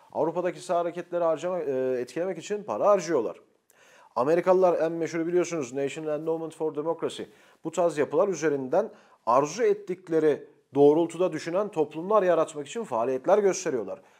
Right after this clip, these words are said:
Çinliler, bak C R I radyo falan var Türkiye'de şimdi kurdular. Ee, bir, e, kamu diplomasisini etkileyebilmek için böyle neşriyatlar yapıyorlar.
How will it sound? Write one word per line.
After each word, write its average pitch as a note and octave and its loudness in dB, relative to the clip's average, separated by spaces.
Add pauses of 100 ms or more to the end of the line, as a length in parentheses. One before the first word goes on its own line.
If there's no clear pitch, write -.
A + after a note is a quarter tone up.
(160)
Çinliler, G#3 2 (460)
bak D3 -2 (260)
C D#3 4
R F3 6
I F3+ 2
radyo E3+ 2
falan E3 0
var C3 -2
Türkiye'de A2+ -8
şimdi A2 -16
kurdular. A2+ -6 (500)
Ee, G2 -2
bir, B2 -6 (160)
e, D#2 -16
kamu C3 -6
diplomasisini C3 -8
etkileyebilmek B2+ -6
için A#2 -12
böyle A#2+ -4 (120)
neşriyatlar A2 -6
yapıyorlar. C3 -6